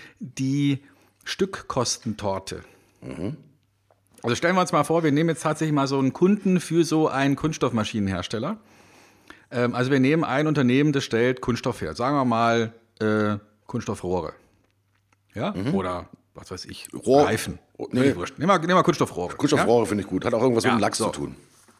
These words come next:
Speaker 2: Zumindest von der Farbe
Speaker 1: Ja.
Speaker 2: häufig.
Speaker 1: <laughs> Ja, wir nehmen Kunststoffrohre. So.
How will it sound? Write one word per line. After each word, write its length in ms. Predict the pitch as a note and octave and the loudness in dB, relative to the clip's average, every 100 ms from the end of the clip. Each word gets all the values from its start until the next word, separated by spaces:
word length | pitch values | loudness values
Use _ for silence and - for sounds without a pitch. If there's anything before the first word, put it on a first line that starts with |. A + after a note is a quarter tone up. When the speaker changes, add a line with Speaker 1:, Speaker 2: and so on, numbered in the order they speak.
| _ | _
Speaker 2:
Zumindest 240 | - A#2 G#2 | -4 -2 2
von 80 | A2+ | 0
der 80 | |
Farbe 320 | G2 G#2+ A2 G2 | 2 4 4 4
Speaker 1:
Ja. 80 | |
Speaker 2:
häufig. 380 | D#2+ G2 - - - | 2 -2 -4 -6 -10
Speaker 1:
<laughs> 60 | - B2+ - - - G2+ - - - - - - - - - - A2+ G2+ - - | -6 -8 -8 -20 -14 -10 -10 -6 -6 -4 -6 -6 -8 -10 -10 -6 -4 -4 -6 2
Ja, 240 | A#2 B2 | 4 4
wir 80 | B2+ | 4
nehmen 120 | C#3 | 2
Kunststoffrohre. 540 | B2+ - G2 E2+ D#2+ - | 2 -2 -4 -6 -10 -4
So. 220 | D3 | -2